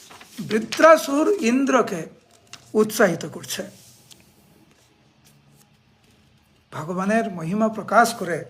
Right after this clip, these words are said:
বৃত্রাসুর বলছেন যে এই জগতে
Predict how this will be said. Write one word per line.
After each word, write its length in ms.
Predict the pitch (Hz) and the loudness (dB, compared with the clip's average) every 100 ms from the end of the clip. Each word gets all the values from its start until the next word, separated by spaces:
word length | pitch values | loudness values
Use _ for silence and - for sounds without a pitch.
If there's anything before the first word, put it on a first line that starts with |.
| - - _ _ _ _ - | -20 -20 _ _ _ _ -18
বৃত্রাসুর 640 | 160 175 - 214 190 220 175 | -12 -12 -8 -6 -6 -6 -8
বলছেন 560 | 160 180 180 175 139 - - - _ _ _ _ _ _ - | -6 -6 -6 -8 -10 -14 -20 -20 _ _ _ _ _ _ -16
যে 140 | 170 | -12
এই 360 | 190 - 208 262 | -12 -4 -2 0
জগতে 600 | 202 185 180 185 160 156 | -2 -4 -6 -6 -8 -8